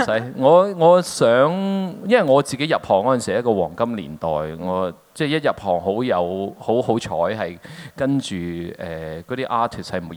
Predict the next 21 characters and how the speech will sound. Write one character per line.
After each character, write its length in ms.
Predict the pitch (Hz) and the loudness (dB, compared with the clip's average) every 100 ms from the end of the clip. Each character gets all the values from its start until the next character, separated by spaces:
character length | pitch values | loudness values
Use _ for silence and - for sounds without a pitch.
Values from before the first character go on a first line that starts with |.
| 85 | -14
艷 60 | |
芳 280 | 87 110 104 | -2 0 2
啊、 160 | 92 85 | 0 0
張 180 | 110 | -2
國 160 | 98 85 | -2 -4
榮 260 | 80 78 82 | -6 -10 -8
啊， 360 | 87 87 87 - 151 - - | -4 -4 -4 -8 -18 -18 -14
誒， 460 | 92 90 85 82 82 90 _ _ _ | -6 -6 -6 -8 -12 -14 _ _ _
嗰 160 | 98 117 | -4 -4
啲 40 | |
級 320 | 113 113 - - | -6 -10 -10 -10
數 280 | - - 85 | -6 -6 -8
嘅 60 | 87 | -10
人 140 | 80 60 | -12 -10
呢。 160 | 90 92 - - - - | -10 -10 -14 -20 -20 -8
咁 400 | - 123 170 165 165 _ _ | -4 -2 -2 -4 -6 _ _
我 160 | 127 135 | 0 2
好 300 | - 123 208 | 4 2 2
想 840 | - 117 101 107 139 170 170 165 - | 0 0 2 2 2 0 -2 -4 -6
見 200 | 135 117 | -4 0
到 100 | 107 | 0